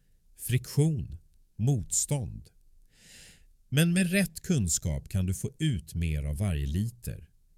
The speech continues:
Tio till femton procent bättre förbrukning. Det märks inte idag,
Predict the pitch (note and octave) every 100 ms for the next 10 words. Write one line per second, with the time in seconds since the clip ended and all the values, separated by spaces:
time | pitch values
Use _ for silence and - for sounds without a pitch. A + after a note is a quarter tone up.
0 | _ _ - F3+ D3 F#3 F#3+ D#3 E3 F#2
1 | B1+ E2+ E2 G#2 - C#2+ B1 - D#2+ D#2
2 | - D#2 - F2 G#2+ C3 - - G#1+ -
3 | _ _ - _ - D3 C#3+ E3+ D#3 -
4 | C#3+ G2 E2+ D2+ C2 G1+